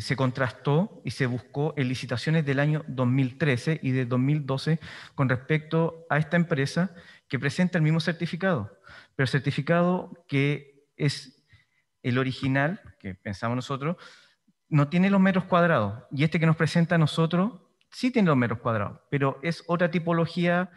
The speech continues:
es otra, otro tipo de letra y otro tipo de números, que después se los vamos a mostrar más adelante si quieren, este certificado, cuál hace la diferencia.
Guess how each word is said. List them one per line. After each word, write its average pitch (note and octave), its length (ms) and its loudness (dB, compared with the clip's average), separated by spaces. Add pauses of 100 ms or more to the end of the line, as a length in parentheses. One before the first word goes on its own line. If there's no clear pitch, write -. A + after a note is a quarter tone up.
(220)
es A#2+ 160 -10
otra, D#3 180 0 (240)
otro D#3+ 520 -4
tipo D#3+ 420 -8
de C3+ 120 -2
letra E3 520 0
y C#3 80 -8
otro D3+ 160 -6
tipo D#3+ 240 -6
de D3 100 0
números, C3 580 0 (320)
que C3 100 -6
después D3+ 200 -4
se - 80 -10
los E3 80 -4
vamos D#3+ 160 0
a E3 40 -2
mostrar E3 280 -4
más E3 220 -4
adelante D#3+ 320 -4
si D#3+ 120 -14
quieren, E3 300 -8 (320)
este E3 220 -6
certificado, D#3+ 680 -6
cuál D3+ 160 -6
hace D#3 180 -6
la D3+ 60 -6
diferencia. D3 560 -8